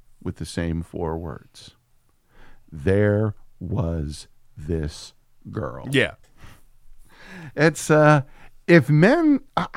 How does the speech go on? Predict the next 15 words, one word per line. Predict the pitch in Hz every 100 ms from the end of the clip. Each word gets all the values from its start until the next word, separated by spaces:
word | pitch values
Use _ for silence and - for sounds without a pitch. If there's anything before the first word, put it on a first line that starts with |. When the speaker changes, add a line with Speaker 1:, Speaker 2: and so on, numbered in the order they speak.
| - - -
Speaker 1:
I | 156 233
lived | 180 151 101
in | 110
an | 98
all-male | 90 85 80 78
dorm. | 76 76 - _ _ _ - - - _ _ _ -
Uh, | 98 95 92
an | 120
all-male | 147 180 165
dorm | 139 143 131
where | 120
women | 110 147 160 135
were | 127
not | 123 156 -
permitted | 143 139 135 76 -